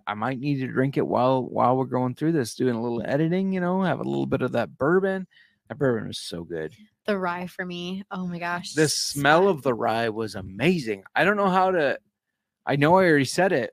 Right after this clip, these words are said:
Speaker 1: while we were talking with him, but I, I just don't know how to describe the smell. It's something that, like, as soon as I smelled it,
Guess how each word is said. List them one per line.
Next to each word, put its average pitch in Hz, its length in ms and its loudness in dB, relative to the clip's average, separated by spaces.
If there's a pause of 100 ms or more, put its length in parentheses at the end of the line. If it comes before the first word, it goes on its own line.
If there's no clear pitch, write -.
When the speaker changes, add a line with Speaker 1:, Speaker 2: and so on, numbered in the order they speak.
(120)
Speaker 1:
while 139 220 0
we 143 100 0
were 139 80 0
talking 165 320 2
with 120 100 -4
him, 113 180 -2
but 120 200 -2 (520)
I, 117 80 -10 (180)
I 165 80 -8
just 160 180 -6
don't 220 120 4
know 190 60 2
how 190 120 2
to 165 60 -6
describe 151 380 0
the 135 80 -6
smell. 131 360 0
It's 123 140 -6
something 160 340 -2
that, 135 120 2
like, 127 200 0
as 123 100 -4
soon 175 180 0
as 156 100 0
I 135 80 2
smelled 127 460 0
it, 180 200 0